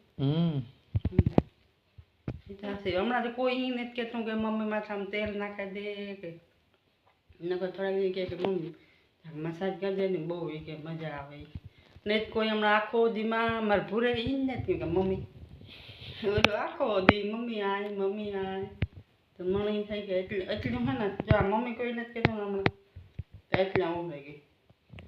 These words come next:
Speaker 2: મને હે ને ભાવ હારે ગઈ ને તે જ એટલું નથી રોવું આવ્યું. હમણાં ઈ રોવું આવે. <laughs> આખા દીમાં એક દાન રોવું આવે.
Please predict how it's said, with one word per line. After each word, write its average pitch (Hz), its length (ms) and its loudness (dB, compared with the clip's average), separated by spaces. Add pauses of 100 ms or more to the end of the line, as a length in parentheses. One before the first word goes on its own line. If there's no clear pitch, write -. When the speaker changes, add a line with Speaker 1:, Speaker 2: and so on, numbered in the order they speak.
(380)
Speaker 2:
મને 226 220 6
હે 254 80 -2
ને 214 60 2
ભાવ 208 320 2
હારે 254 380 2
ગઈ 269 140 2
ને 233 120 -2 (420)
તે 208 100 0
જ 214 120 -4
એટલું 226 400 -2
નથી 202 200 -6
રોવું 175 220 0
આવ્યું. 170 240 -4
હમણાં 175 220 0
ઈ 190 60 0
રોવું 170 580 -2
આવે. 135 160 -8 (640)
<laughs> 359 720 4
આખા 370 300 6
દીમાં 370 360 8
એક 339 180 2
દાન 302 160 0
રોવું 311 340 0
આવે. 220 200 -2